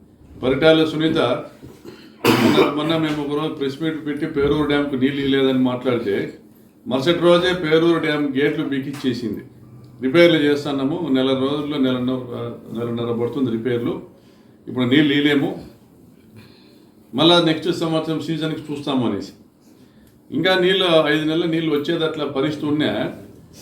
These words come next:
ఆయమ్మ ముఖ్యమంత్రిని అడగడం కానీ, మేము జీవో తెచ్చినాం పేరూరు డ్యామ్కి ఒక టీఎంసీ జీవో అని హక్కు కల్పించినాం, ఆ జీవో ద్వారా నీళ్లు తెచ్చుకోవాలని ఏబీ మీటింగ్లో అడగడం కానీ,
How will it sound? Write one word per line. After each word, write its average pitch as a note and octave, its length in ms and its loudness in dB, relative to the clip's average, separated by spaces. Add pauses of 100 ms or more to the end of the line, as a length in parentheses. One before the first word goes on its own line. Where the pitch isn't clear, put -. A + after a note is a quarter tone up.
(260)
ఆయమ్మ D3 220 0
ముఖ్యమంత్రిని E3 580 2
అడగడం D3+ 380 0
కానీ, D#3 380 2
మేము D3 260 0
జీవో F3+ 240 4
తెచ్చినాం E3+ 420 2
పేరూరు D3 320 -2
డ్యామ్కి D3 260 -4
ఒక C3 120 0
టీఎంసీ C#3+ 380 -4
జీవో C3+ 300 -2
అని C#3 100 -2
హక్కు B2+ 300 -2
కల్పించినాం, C#3+ 540 0 (640)
ఆ A#2 80 -4
జీవో F3 320 4
ద్వారా E3+ 260 2
నీళ్లు E3 240 4
తెచ్చుకోవాలని D3 640 0
ఏబీ D#3+ 180 2
మీటింగ్లో C#3+ 440 0
అడగడం B2+ 340 0
కానీ, B2 380 -2